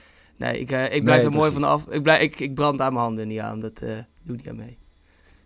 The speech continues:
Speaker 2: Nee, ja, ook logisch. Ja, nee, kijk, dat is ook met biertjes gooien. Voor mij is het een beetje, als ik, als ik een biertje naar een speler gooi, of als ik een hekel, of in de arena.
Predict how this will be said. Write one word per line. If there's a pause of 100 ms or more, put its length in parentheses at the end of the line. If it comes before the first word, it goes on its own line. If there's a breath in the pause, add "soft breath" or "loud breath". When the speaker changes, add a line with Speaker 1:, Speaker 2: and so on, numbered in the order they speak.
(380 soft breath)
Speaker 2:
Nee,
ja, (140)
ook
logisch.
Ja,
nee,
kijk,
dat
is
ook
met
biertjes
gooien.
Voor
mij
is
het
een
beetje,
als
ik,
als
ik
een
biertje
naar
een
speler
gooi,
of
als
ik
een
hekel,
of
in
de
arena.